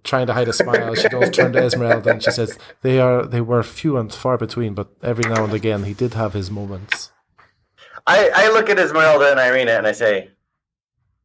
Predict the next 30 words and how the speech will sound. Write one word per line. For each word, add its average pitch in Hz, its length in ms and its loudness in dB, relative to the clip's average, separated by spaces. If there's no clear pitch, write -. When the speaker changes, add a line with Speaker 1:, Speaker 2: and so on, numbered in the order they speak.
Speaker 2:
"Gotta 101 180 -2
give 95 160 -2
me 87 100 -2
this 85 220 -6
one." 95 200 -12
Speaker 1:
<laughs> 175 120 4
Uh, 139 500 0
and 139 120 -2
Esmeralda 135 460 2
says, 117 200 -6
"Yes, 120 400 -4
yes, 107 300 -12
well 135 140 -2
done." 117 180 -6
Now, 110 220 -12
Speaker 2:
You 349 300 -6
didn't 247 360 -2
do 226 200 0
that? 285 400 2
You 214 160 -6
were 240 100 4
here 226 220 2
for 214 140 2
how 196 240 6
long 147 220 4
and 104 120 -6
you 120 80 -12
didn't 160 280 -8
do 160 180 -4
that? 233 280 0